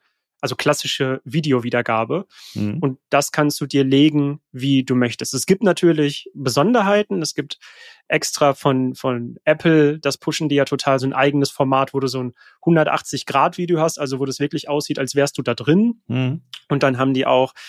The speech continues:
Speaker 1: drei D Dachen und solche Sachen, aber drei D Features, wollte ich sagen, aber die eigentlichen Videos, so YouTube, sind normale zwei D Flächen.
Speaker 2: Mhm. Und ist das so ein Wow-Effekt, wenn man das Ding das erste Mal aufhat? Oder fühlt sich das so natürlich an?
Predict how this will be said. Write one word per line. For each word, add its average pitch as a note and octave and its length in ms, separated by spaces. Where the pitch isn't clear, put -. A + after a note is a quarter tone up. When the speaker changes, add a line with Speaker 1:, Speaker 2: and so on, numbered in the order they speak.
Speaker 1:
drei C3 200
D C#3+ 180
Dachen E3+ 240
und D3+ 60
solche C#3+ 260
Sachen, C3+ 240
aber B2 340
drei C3 400
D C#3 440
Features, - 580
wollte C#3 160
ich C3 60
sagen, C#3 320
aber C3+ 160
die C3 140
eigentlichen C3 600
Videos, D#3+ 680
so - 80
YouTube, C#3+ 580
sind C3 360
normale B2 380
zwei C3 260
D B2 160
Flächen. C#3+ 420
Speaker 2:
Mhm. A2+ 340
Und C3 200
ist - 180
das B2+ 140
so - 80
ein G#2+ 180
Wow-Effekt, A#2+ 480
wenn C3+ 80
man C3 80
das B2+ 60
Ding B2+ 160
das A#2 120
erste - 220
Mal G#2 60
aufhat? A2+ 460
Oder D3+ 220
fühlt C3+ 200
sich A#2 100
das A#2+ 120
so A#2+ 80
natürlich G#2 440
an? G2 180